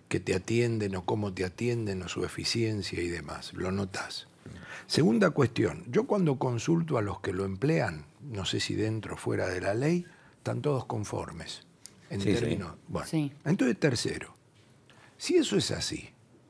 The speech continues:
Speaker 1: y aparentemente están fuera de la ley, que no lo sé, ¿eh? Estoy haciendo el ejercicio.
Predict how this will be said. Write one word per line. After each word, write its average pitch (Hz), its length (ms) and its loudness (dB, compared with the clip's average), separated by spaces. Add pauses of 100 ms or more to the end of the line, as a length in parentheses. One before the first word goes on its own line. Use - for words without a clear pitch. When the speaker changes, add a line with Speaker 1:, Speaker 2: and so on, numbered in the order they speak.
(220)
Speaker 1:
y 139 120 2
aparentemente 165 880 2
están 123 320 0
fuera 123 280 2
de 101 120 0
la 92 120 0
ley, 85 300 -4
que 120 120 0
no 151 140 4
lo 143 140 4
sé, 117 400 2
¿eh? 113 100 -6 (100)
Estoy 123 200 0
haciendo 123 380 0
el 101 60 0
ejercicio. 90 680 -6